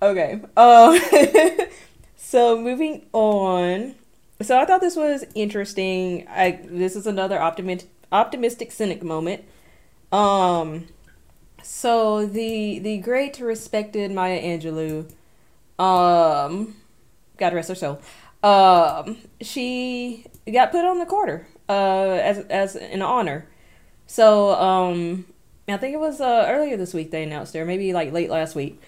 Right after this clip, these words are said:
But they announced she was, uh, gonna be put on the quarter. They're minting the quarters now to be, uh, put out. Um, and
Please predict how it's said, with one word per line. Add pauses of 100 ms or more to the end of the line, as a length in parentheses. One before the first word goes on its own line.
(360)
But
they
announced
she
was,
uh, (120)
gonna
be
put
on
the
quarter.
They're
minting
the
quarters
now
to
be, (360)
uh,
put
out.
Um, (580)
and